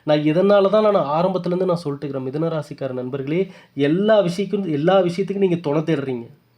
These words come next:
எல்லா விஷயத்துக்கும் பக்கத்துல யாராவது ஆள் இருக்கணும்னு நினைக்கிறீங்க, ஏதோ ஒரு பார்ட்னர் இருக்கணும்னு நினைக்கிறீங்க, தொழிலு, வேலைன்னு. அப்படி நீங்க தேடுற வரைக்கும் இப்படி தான் நேரமும் காலமும் தள்ளி தள்ளி போயிட்டுருக்கும்.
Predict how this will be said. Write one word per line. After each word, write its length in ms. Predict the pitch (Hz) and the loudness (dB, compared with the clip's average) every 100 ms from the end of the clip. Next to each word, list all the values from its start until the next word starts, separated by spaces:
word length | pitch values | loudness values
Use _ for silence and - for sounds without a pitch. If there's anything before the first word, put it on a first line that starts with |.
| _ _ _ _ _ | _ _ _ _ _
எல்லா 480 | 135 151 180 190 185 170 | -2 2 4 4 4 2
விஷயத்துக்கும் 520 | 156 175 175 196 196 | 0 -4 0 2 2
பக்கத்துல 340 | - 170 160 | 0 -2 0
யாராவது 340 | 151 156 165 143 | 2 2 2 2
ஆள் 200 | 151 151 | 2 0
இருக்கணும்னு 380 | 143 156 151 139 | -4 -4 -4 -4
நினைக்கிறீங்க, 400 | 135 131 127 131 131 135 _ _ _ | -4 -6 -4 -4 -6 -8 _ _ _
ஏதோ 200 | 143 156 | -2 2
ஒரு 200 | 165 151 143 147 | 2 2 0 0
பார்ட்னர் 400 | 151 151 160 143 | 0 2 0 0
இருக்கணும்னு 420 | 143 151 151 147 | -4 -4 -2 -2
நினைக்கிறீங்க, 440 | 139 139 139 135 135 131 | -4 -2 -2 0 -2 -2
தொழிலு, 360 | 139 143 139 143 131 | -2 -2 0 -2 0
வேலைன்னு. 380 | 139 143 147 147 - _ - | -2 -2 -4 -6 -12 _ -6
அப்படி 360 | 123 - 160 | -4 -2 -2
நீங்க 220 | 151 143 139 - | 0 -2 -4 0
தேடுற 400 | 156 190 190 165 | 2 4 2 0
வரைக்கும் 460 | 170 170 196 220 208 - _ _ | -2 0 2 2 -2 -10 _ _
இப்படி 240 | 143 139 | -6 -4
தான் 220 | 151 175 - _ | -2 -2 -4 _
நேரமும் 440 | 139 131 151 156 147 | -6 -2 0 0 -2
காலமும் 360 | 143 143 165 | -2 -2 -2
தள்ளி 260 | 170 139 147 | -2 -4 -4
தள்ளி 180 | 151 156 | -4 -4
போயிட்டுருக்கும். 480 | 147 139 123 123 | -4 -8 -8 -10